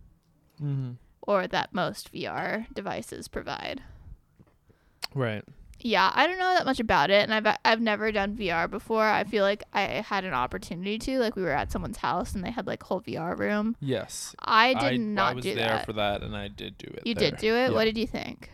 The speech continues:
Speaker 2: of that
Speaker 1: It was
Speaker 2: time?
Speaker 1: pretty cool.
Speaker 2: It
Speaker 1: It
Speaker 2: was
Speaker 1: was,
Speaker 2: a
Speaker 1: it
Speaker 2: game, right? It was a video game?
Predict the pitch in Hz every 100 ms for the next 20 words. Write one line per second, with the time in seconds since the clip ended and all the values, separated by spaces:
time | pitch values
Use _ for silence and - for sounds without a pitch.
0 | - - - - - - - 339 320 165
1 | 110 - 110 139 202 - - - 131 254
2 | 269 302 220 220 233 202 196 196 220 214
3 | 202 233 208 220 226 247